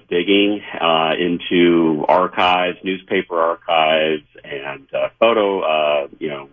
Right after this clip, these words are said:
research <laughs> libraries, and you know, people that had photos in their collection that were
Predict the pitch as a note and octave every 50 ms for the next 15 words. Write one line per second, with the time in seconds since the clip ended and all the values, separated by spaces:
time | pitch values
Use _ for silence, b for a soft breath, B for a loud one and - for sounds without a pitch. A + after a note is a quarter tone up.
0 | _ _ _ _ _ - F2+ G2 A2 A#2 A2 - - G2+ F#2+ F#2+ - F#2+ F#2 F2+
1 | - A2+ A2 - D3+ C#3 A#2 B2 A2+ A2 A2 A2+ G#2+ G#2 G#2 F#2+ F#2+ F#2+ G2+ D2+
2 | E2+ E2+ E2+ F2 F2+ F2+ F2 F2 F2 E2+ - B B B B D#3+ B B B B
3 | B B B B _ _ - A#2+ B2+ A#2 A2 G#2 G#2 - - D#3 D#3+ D#3+ - C#3+
4 | B2 A#2+ G#2+ F#2+ - A2+ A2 A2+ A#2 A2+ A2 - - A#2 G#2+ A2 A#2+ A#2 A2+ G2+
5 | G#2 F#2+ F2+ F2 E2+ - - - D2 D2+ E2+ - - - - - - B2 A#2+ A#2
6 | A#2 A2+ A2 G2+ F2+ F2 - F2+ F#2 F2+ E2+ E2+ E2+